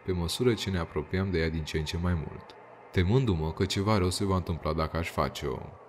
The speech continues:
Vedeți, eu ascult povești horror, citesc tot felul de lucruri de pe Reddit, iubesc filmele horror, merg în fiecare casă bântuită din zona mea și petrec mult timp afară noaptea târziu, când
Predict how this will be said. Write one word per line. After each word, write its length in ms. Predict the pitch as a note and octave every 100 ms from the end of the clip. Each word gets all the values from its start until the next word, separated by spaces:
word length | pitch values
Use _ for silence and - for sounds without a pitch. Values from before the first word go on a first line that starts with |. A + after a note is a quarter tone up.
| - - -
Vedeți, 500 | - G2 G#2+ A#2+ - D3
eu 240 | C3+ C3+
ascult 360 | - A#2 - C3+
povești 360 | C3 A#2+ A#2+ -
horror, 380 | D#2+ D2+ E2+ -
citesc 320 | - - F#2+
tot 140 | G2+
felul 180 | F#2+ A#2+
de 80 | G#2
lucruri 320 | F#2+ G2 A2
de 80 | F#2
pe 120 | -
Reddit, 440 | D#2 D2 D2 D#2 - -
iubesc 360 | F#2+ G2 A#2+
filmele 320 | - F#2+ E2 C#2+
horror, 440 | C#2+ C#2+ D2 - F#2 E2
merg 160 | G2 F#2+
în 80 |
fiecare 480 | E2 A#2 A#2 A2+ G#2
casă 300 | G2 C3+ C#3
bântuită 440 | A2 F#2 G2 G#2+ G2
din 140 | F2
zona 280 | D#2+ F2 F2
mea 280 | C#2+ C#2 - - - -
și 140 | -
petrec 380 | G#2+ A#2 C#3 D3
mult 300 | A2+ C#3 C#3+
timp 240 | F#2+ F#2
afară 380 | F#2 E2+ D#2+ E2+ E2+
noaptea 260 | C#2+ F2+
târziu, 500 | E2 F#2 D#2+ D2+ D2 -
când 180 | - G2+